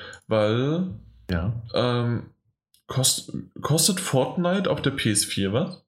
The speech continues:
Speaker 2: Äh, Fortnite, die Early Access Version kostet was. Also das ist P V E.
Speaker 1: Auch auf der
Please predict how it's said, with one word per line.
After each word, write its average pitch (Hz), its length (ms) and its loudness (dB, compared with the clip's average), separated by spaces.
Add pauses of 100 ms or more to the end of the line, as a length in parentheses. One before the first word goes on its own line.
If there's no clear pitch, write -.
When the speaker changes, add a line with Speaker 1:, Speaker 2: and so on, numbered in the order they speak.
Speaker 2:
Äh, 117 200 4
Fortnite, 139 720 2
die 104 120 -2
Early 104 260 2
Access 120 420 2
Version 117 320 2
kostet 113 420 0
was. - 360 -6 (320)
Also 98 200 0
das 92 160 0
ist - 320 -6
P 104 180 0
V 95 260 2
E. 139 400 -2 (280)
Speaker 1:
Auch 147 180 2
auf 160 200 0
der 165 360 0